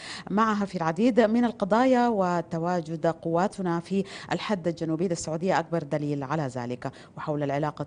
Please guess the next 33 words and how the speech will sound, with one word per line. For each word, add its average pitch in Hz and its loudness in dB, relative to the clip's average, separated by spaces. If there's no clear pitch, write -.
مع 139 -2
إيران، 165 2
شدد 160 0
البرهان 151 0
على 226 2
أن 160 -4
السودان 147 -4
لا 151 0
تجمعه 143 -4
أي 190 -2
علاقة 147 -4
بإيران، 160 0
وشن 196 0
هجوما 143 -2
عليها، 156 -2
مؤكدا 147 -4
أنها 175 0
تشكل 190 -2
تهديدا 180 2
أمنيا 185 4
لدول 143 -4
الخليج 131 -8
والدول 139 -8
العربية. 113 -10
إذن 196 0
هي 165 -2
رسالة 165 -4
واضحة 165 -4
من 160 -6
المملكة 156 -6
العربية 151 -6
السعودية 147 -8
للسودان، 165 -2